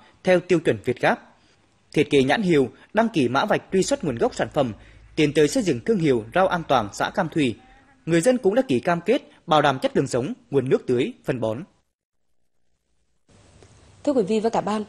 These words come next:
Speaker 2: vừa qua, nhận được thông tin phản ánh của người dân địa phương về việc công ty trách nhiệm hữu hạn Phan Minh Hòa, đơn vị được cấp phép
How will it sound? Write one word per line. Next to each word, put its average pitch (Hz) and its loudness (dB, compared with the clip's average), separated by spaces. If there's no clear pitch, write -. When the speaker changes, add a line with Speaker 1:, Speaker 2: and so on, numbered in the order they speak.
Speaker 2:
vừa 254 4
qua, 254 2
nhận 247 -2
được 214 0
thông 254 -2
tin 247 -2
phản - -2
ánh 156 0
của 190 0
người 202 0
dân 240 -2
địa 208 0
phương 247 2
về 247 4
việc 226 2
công 262 -2
ty 262 0
trách 277 -2
nhiệm 233 -2
hữu 202 -2
hạn 226 -6
Phan 240 -4
Minh 254 -2
Hòa, 247 -2
đơn 262 -2
vị 226 0
được 214 -2
cấp 294 0
phép 185 0